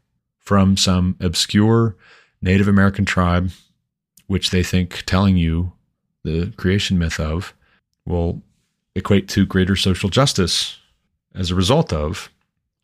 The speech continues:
But if you read Charles C. Mann, there's a lot of evidence that Native American peoples for thousands of years were bioengineering their environments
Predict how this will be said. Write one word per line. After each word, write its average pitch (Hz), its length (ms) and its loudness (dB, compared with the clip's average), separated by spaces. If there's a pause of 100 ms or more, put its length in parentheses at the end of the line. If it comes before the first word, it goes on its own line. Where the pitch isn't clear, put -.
(540)
But 110 100 0
if 98 80 0
you 113 100 6
read 151 200 2
Charles 135 320 2
C. 110 120 2
Mann, 104 420 4 (760)
there's 135 180 4
a 135 60 4
lot 120 380 6
of 110 100 6
evidence 107 580 2 (220)
that 98 160 -2
Native 101 240 2
American 95 400 2
peoples 101 400 0
for - 140 -6
thousands 90 440 -2
of 78 100 -6
years 104 380 -2 (760)
were 117 140 2
bioengineering 90 840 2
their 82 160 -4
environments 78 720 -6